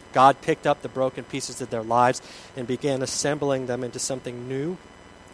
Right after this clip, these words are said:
and beautiful and good that has become a witness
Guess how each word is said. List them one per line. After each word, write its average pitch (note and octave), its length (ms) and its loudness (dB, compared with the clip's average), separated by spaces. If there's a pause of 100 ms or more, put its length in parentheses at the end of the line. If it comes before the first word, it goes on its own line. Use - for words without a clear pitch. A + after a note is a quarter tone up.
and A#2+ 140 -8
beautiful D3 480 -8 (300)
and A#2 120 -12 (140)
good C3 240 -6 (240)
that - 60 -10
has A#2 120 -6
become B2 280 -12
a A2 40 -8
witness C3+ 540 -8